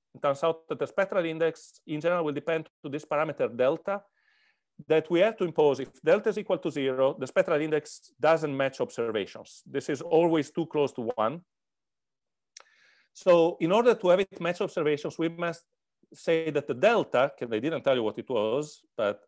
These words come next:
I showed it in the picture, delta is the distance between two nearby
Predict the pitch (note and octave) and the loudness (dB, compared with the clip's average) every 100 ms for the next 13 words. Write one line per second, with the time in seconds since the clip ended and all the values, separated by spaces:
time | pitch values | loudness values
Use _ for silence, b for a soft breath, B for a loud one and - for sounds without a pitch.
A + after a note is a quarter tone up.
0 | - G2+ - - D3 B2+ A#2+ G#2+ - - | -8 -8 -8 -4 -2 -4 -8 -10 -10 -10
1 | B2+ B2 E3 F3 F#3 E3 C3 C3 B2+ G3+ | -4 2 4 4 4 0 0 -4 0 -2
2 | - G3+ F3 D3+ C3 D#3 E3 E3+ F3+ _ | 0 -4 -4 -10 -6 -4 -2 -6 -14 _
3 | _ G3 G#3+ G#3 F#3 E3+ F3 E3+ D#3+ | _ -2 0 -2 -4 -4 -2 0 -2